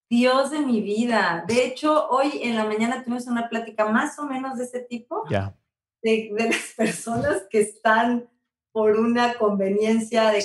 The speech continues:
Speaker 1: que, "Ay, me van a dar esto, me van a dar", cuando tú te la juegas porque realmente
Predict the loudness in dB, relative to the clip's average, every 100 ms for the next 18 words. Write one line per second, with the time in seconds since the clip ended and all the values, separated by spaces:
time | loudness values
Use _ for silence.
0 | -2 -2 0 2 2 2 2 2 0 0
1 | 0 -2 0 0 2 0 -4 0 4 6
2 | 6 0 0 2 2 2 2 2 -2 -2
3 | 0 0 -2 -4 -6 -8 -8 -8 -6 -4
4 | 0 0 2 0 0 -2 -4 -6 -6 _